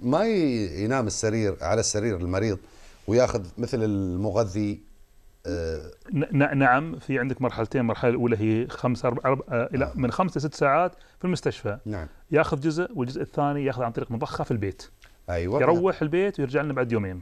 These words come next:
Speaker 1: آه، يعني
Speaker 2: وهذا طبعًا يعزز من الناحية النفسية للمريض أنه يرجع
Speaker 1: وجوده
Speaker 2: البيت.
Speaker 1: مع أسرته
Speaker 2: إي نعم،
Speaker 1: وكذا.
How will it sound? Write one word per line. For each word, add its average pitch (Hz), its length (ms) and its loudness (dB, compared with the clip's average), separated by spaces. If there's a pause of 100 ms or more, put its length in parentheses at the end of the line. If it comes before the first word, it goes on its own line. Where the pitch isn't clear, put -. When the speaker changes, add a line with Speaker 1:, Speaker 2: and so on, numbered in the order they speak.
(140)
Speaker 1:
آه، 92 440 -2
يعني 87 240 -2
Speaker 2:
وهذا 143 120 4
طبعًا 151 240 0
يعزز 139 480 2
من 117 60 -2
الناحية 135 260 -2
النفسية 127 380 -2
للمريض 117 420 2 (320)
أنه 120 140 0
يرجع 123 280 4
Speaker 1:
وجوده 123 180 2
Speaker 2:
البيت. 127 160 4
Speaker 1:
مع 101 140 -4
أسرته 104 380 -4
Speaker 2:
إي 156 100 6
نعم، 101 140 -2
Speaker 1:
وكذا. 80 140 -8